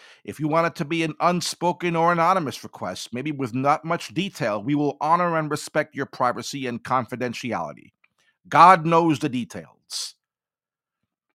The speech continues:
You can key it in, and when the time of prayer comes, we will lift it up before the Lord.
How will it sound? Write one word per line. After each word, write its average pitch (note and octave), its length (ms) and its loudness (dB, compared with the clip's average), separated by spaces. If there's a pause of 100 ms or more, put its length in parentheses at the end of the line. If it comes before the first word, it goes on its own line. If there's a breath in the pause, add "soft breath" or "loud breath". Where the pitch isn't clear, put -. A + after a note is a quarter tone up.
(520)
You B2 100 -8
can A#2 180 -6
key E3 300 0
it D#3+ 60 -2
in, E3+ 360 -2 (800)
and E2 100 -14
when E2 100 -12
the - 80 -20
time C#3+ 400 0
of - 220 -4
prayer C#3+ 300 -2
comes, G#2 480 -2
we A#2 100 -6
will A2 340 -6
lift D#3 220 0
it D3+ 100 2
up D3 200 4
before B2+ 380 -4
the A#2+ 120 -4
Lord. F#2 400 -8